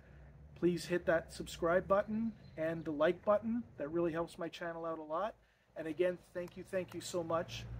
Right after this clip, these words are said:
for all the attention that the unboxing of this mount got and has been getting. So, uh,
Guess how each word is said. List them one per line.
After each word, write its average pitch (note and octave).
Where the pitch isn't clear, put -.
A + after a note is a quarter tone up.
for D3+
all E3
the F3
attention D#3+
that D3+
the E3
unboxing D#3
of D#3
this D#3
mount D#3+
got E3
and D#3
has D#3+
been F3+
getting. G3+
So, D3+
uh, D3